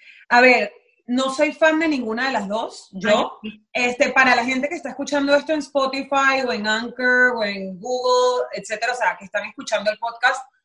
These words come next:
Speaker 1: de verdad les recomendamos que a medida que escuchen esto o googleen las, las fotos de las camisetas para que vayan viendo lo que estamos hablando,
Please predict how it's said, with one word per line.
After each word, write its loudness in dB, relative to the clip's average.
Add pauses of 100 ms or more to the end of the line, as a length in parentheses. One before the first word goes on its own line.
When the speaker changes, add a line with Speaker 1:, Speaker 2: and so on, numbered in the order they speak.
(160)
Speaker 1:
de 2
verdad 8 (200)
les -6
recomendamos -4
que -6
a 0
medida 0
que -8
escuchen -10
esto -2
o 4
googleen 0
las, 0 (160)
las -2
fotos -2
de 2
las 2
camisetas 0
para 4
que 2
vayan 2
viendo -6
lo -4
que -14
estamos -12
hablando, 4